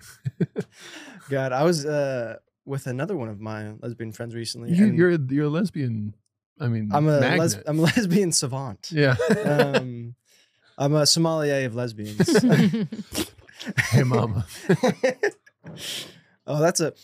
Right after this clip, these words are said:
Speaker 2: ooh, that's a high femme right there. <laughs>
Speaker 1: That's you, like, eating their pussy. <laughs>
Speaker 2: Sure. Yeah.
Speaker 1: Okay, cool.
Speaker 2: Um, oh, we should, we
Speaker 1: Did I
Speaker 2: should
Speaker 1: say
Speaker 2: probably
Speaker 1: something? Was that wrong? <laughs>
Speaker 2: <laughs> No, I don't know. Uh, sleep.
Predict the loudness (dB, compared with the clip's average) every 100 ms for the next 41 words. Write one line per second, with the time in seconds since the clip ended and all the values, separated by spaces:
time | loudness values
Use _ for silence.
0 | -20 _ _ _ _ -12 -12 -8 -8 -8
1 | -6 -6 -6 -8 -6 -8 -8 -6 0 0
2 | 2 2 2 2 2 0 -4 -6 -6 -2
3 | -2 -4 -6 -6 -8 -14 -14 -14 -14 -6
4 | -6 -6 -8 -10 -6 -4 -4 -8 -20 -20
5 | -20 _ _ _ _ -8 -2 0 -2 -6
6 | -8 -4 -6 -6 _ -20 -12 -10 -8 -8
7 | -8 -10 -12 -16 _ _ _ -20 -2 2
8 | 4 2 -4 -2 2 4 4 2 2 0
9 | -10 _ _ -10 -6 -4 2 2 2 0
10 | 0 2 0 0 -4 -8 -10 -16 -16 -18
11 | -20 -20 -20 -18 -18 -20 -20 _ -4 0
12 | 0 0 -2 -4 -4 -4 0 0 -2